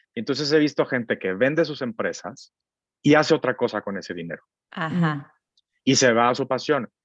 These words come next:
Speaker 1: Y descubren que su pasión realmente y lo que los motiva es dar conferencias.
Speaker 2: En
Speaker 1: Porque
Speaker 2: ese
Speaker 1: realmente ya
Speaker 2: momento.
Speaker 1: his-, en ese momento. Ya hicieron un nombre, ya hicieron un emporio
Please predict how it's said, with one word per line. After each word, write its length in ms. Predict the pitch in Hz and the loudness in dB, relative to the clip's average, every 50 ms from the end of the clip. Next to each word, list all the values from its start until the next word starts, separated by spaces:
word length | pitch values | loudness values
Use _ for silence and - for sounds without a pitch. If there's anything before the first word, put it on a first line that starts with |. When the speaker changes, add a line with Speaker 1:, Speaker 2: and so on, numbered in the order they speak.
| _ _ _ - | _ _ _ -4
Speaker 1:
Y 440 | 123 123 123 127 123 123 123 - _ | -2 0 2 2 2 0 -2 -4 _
descubren 640 | 113 107 - - - 135 131 117 107 107 113 117 | -6 -6 -6 -4 0 2 2 4 4 2 2 0
que 80 | - 117 | -2 -6
su 160 | - 135 127 | -6 -4 -4
pasión 440 | - 156 151 - - 147 123 117 107 | -2 -4 -2 0 0 0 0 0 0
realmente 460 | 117 113 117 117 120 113 107 101 113 | -2 -2 -2 -2 -4 -6 -6 -6 -4
y 20 | |
lo 140 | 107 98 95 | -4 -4 -4
que 100 | - - | -6 -6
los 180 | 87 87 85 85 | -6 -6 -6 -6
motiva 480 | 90 87 - - 104 98 110 117 120 - | -6 -8 0 2 4 6 6 6 4 4
es 200 | - 110 104 92 - | 4 2 4 4 2
dar 200 | 101 95 - - | 2 0 0 -2
conferencias. 680 | - 95 - - - - - _ - - - - - _ _ _ - | -8 -10 -8 -10 -12 -12 -12 _ -20 -20 -20 -20 -20 _ _ _ -2
Speaker 2:
En 200 | 214 214 214 202 | 0 2 2 4
Speaker 1:
Porque 200 | 202 190 170 - | 2 2 4 4
Speaker 2:
ese 80 | - | 6
Speaker 1:
realmente 380 | 214 110 226 226 220 254 262 - | 6 8 8 6 6 6 6 6
ya 140 | - 120 117 | 6 6 6
Speaker 2:
momento. 80 | 123 127 | 6 4
Speaker 1:
his-, 320 | - - - - - - _ _ _ _ | 2 0 -6 -14 -18 -20 _ _ _ _
en 160 | - 120 110 | -4 -2 -2
ese 160 | 95 90 - 95 | -2 -4 -6 -4
momento. 360 | 98 107 123 123 117 - - - _ _ - - _ _ | -4 -2 -2 -2 -2 -4 -8 -16 _ _ -20 -20 _ _
Ya 80 | - 113 | 0 2
hicieron 260 | 120 - 127 113 107 110 | 2 4 4 4 4 4
un 120 | 107 110 | 2 2
nombre, 320 | 127 156 165 160 151 143 139 | 2 2 2 2 2 2 2
ya 100 | 120 110 | 2 0
hicieron 540 | 104 - - 104 98 101 101 101 101 - _ _ _ _ _ _ | 0 -2 -2 -2 -2 0 -2 -4 -6 -8 _ _ _ _ _ _
un 280 | 107 107 107 107 107 104 | -2 -2 0 0 0 0
emporio 680 | 101 104 101 - 156 143 143 139 135 135 131 139 - | 0 -2 -2 0 2 2 4 4 4 2 2 0 -4